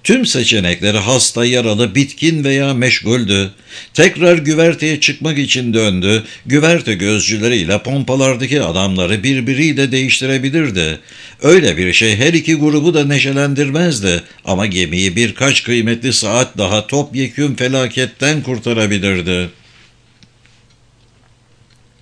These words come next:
Üçüncü kısım. "Kum saatini çevirmiyorduk da ne demek?"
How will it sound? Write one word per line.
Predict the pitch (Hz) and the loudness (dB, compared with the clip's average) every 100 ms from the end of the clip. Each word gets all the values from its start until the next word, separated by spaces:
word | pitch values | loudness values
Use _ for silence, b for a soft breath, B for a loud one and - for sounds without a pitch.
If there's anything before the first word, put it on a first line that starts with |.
| _ _ _ _ b b b b b b b b | _ _ _ _ b b b b b b b b
Üçüncü | 151 - 147 120 120 | 2 2 0 0 -2
kısım. | 90 - 76 65 - _ _ _ _ _ _ - _ | -4 -4 -4 -8 -14 _ _ _ _ _ _ -20 _
"Kum | - 262 | 0 2
saatini | 156 131 98 - 104 101 | 2 0 -2 -2 -2 2
çevirmiyorduk | 143 165 175 160 151 160 139 175 | 2 4 4 4 2 2 4 2
da | 151 147 | 2 2
ne | 139 | 2
demek?" | 123 113 98 | 2 2 0